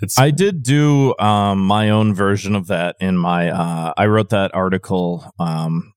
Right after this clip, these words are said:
Speaker 2: a little, a little bit back that was, like, "Why men aren't funny." And, uh,
Speaker 1: <laughs>
Speaker 2: there was, like, a, a point,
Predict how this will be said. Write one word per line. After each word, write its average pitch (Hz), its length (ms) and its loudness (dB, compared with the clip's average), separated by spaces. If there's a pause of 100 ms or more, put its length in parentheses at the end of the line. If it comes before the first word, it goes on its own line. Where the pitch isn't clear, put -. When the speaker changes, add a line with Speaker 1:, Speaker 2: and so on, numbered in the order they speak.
Speaker 2:
a 95 80 0
little, 95 420 0
a 95 160 0
little 90 320 0
bit 90 320 -4
back 85 380 -4
that - 160 -4
was, 87 160 -2
like, 90 180 0
"Why 92 300 2
men 87 420 2 (100)
aren't 85 380 -2
funny." 87 500 0 (160)
And, 90 420 0
uh, 80 480 0
Speaker 1:
<laughs> - 40 -16
Speaker 2:
there 104 260 0
was, 104 220 0
like, 101 160 0
a, 98 80 0 (160)
a 107 100 -2
point, 107 460 0